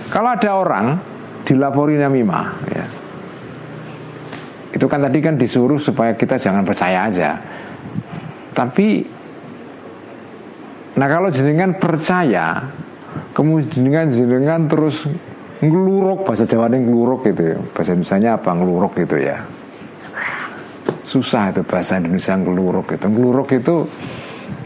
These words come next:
apa ngeluruk itu ya? Jadi ada, ada se-, jenengan dilapori tentang si A. Si A itu ngomong buruk tentang sampean. Terus jenengan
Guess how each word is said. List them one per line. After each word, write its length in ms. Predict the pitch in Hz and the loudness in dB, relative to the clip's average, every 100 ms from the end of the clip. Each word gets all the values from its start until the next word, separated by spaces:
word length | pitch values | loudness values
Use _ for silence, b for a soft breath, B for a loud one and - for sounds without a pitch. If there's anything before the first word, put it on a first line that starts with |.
| - - - - - - | -10 -10 -12 -12 -12 -6
apa 260 | 101 - 104 95 | -6 -2 0 2
ngeluruk 480 | 92 90 90 - 82 | 2 2 0 -2 -4
itu 160 | - | -2
ya? 160 | 82 - - B B B - | -2 -4 -6 B B B -2
Jadi 160 | 98 131 | 2 4
ada, 400 | 120 127 110 - - B B | 4 2 0 0 -8 B B
ada 300 | - 107 - - | -4 -4 -2 -2
se-, 320 | 131 - 147 | -2 -2 0
jenengan 400 | 127 110 120 156 151 | 2 4 4 2 2
dilapori 560 | 113 110 104 117 123 | 4 4 4 4 4
tentang 400 | 135 120 104 110 | 2 2 2 2
si 240 | 107 - 110 | 0 0 0
A. 240 | - 85 85 - - - - - 107 | 0 -2 -2 -6 -14 -16 -16 -12 -8
Si 240 | - - 135 | -4 -2 0
A 240 | - 120 | 0 0
itu 160 | 113 143 | 2 2
ngomong 480 | 131 123 120 120 | 2 2 2 2
buruk 400 | - 113 117 135 - - - - | 0 0 2 2 -2 -14 -16 -4
tentang 320 | 117 107 98 | 0 2 0
sampean. 480 | 110 90 92 76 80 - - B B B B B B | 0 0 0 -2 -4 -8 -10 B B B B B B
Terus 160 | - 120 | 0 2
jenengan 400 | 110 117 135 143 | 4 4 2 0